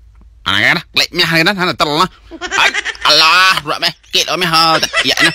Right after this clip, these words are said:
Ê, bên kia này, đừng lên, đừng lên bộ à. Bên kia này, chứ click, bật ra, đừng nằm mà con ăn da bên kia này nè. Ừ. Mẹ, bên kia này cái này, ừ,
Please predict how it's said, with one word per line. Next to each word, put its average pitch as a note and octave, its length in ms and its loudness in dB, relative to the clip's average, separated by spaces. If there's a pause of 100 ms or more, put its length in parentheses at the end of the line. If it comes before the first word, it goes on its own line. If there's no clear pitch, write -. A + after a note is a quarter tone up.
(440)
Ê, G#3+ 240 0
bên G#3 140 -6
kia B3 80 -6
này, B3+ 160 -2
đừng A#3 200 -4
lên, C4 160 2
đừng B3+ 80 -8
lên C4+ 120 -2
bộ B3+ 80 0
à. C4+ 180 2 (360)
Bên E3 180 0
kia F#3 80 2
này, F#3+ 80 0
chứ - 100 -2
click, - 240 0
bật F#3 160 -2
ra, G3 200 2
đừng F3+ 120 0
nằm F#3 120 0
mà - 100 2
con F#3+ 100 0
ăn F#3 200 2
da F3 260 4
bên F3 100 -2
kia F#3 120 0
này - 20 0
nè. F3+ 180 2 (680)
Ừ. G3 160 0 (600)
Mẹ, C#3+ 180 -2 (140)
bên D3 140 -2
kia E3+ 100 0
này E3+ 80 2
cái F3+ 120 2
này, B2+ 120 -4
ừ, D#3+ 60 -2